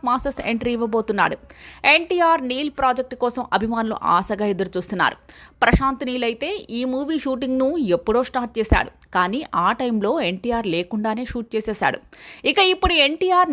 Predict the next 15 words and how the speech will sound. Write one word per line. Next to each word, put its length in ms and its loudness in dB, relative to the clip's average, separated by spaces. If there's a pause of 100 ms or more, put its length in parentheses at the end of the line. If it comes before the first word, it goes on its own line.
(100)
నీల్ 220 -2 (100)
ప్రాజెక్ట్ 400 -4
షూటింగ్ 380 -6
శరవేగంగా 640 0
జరిగేటట్టు 520 0
కనిపిస్తోంది. 500 -4 (500)
నేటి 300 2
నుంచి 240 -2 (320)
ఎన్టీఆర్ 460 -4
కూడా 240 2
సెట్స్‌లోకి 520 -6
వచ్చేశాడు. 460 -4 (340)
Already 440 0
షూటింగ్ 340 -4
కూడా 140 -2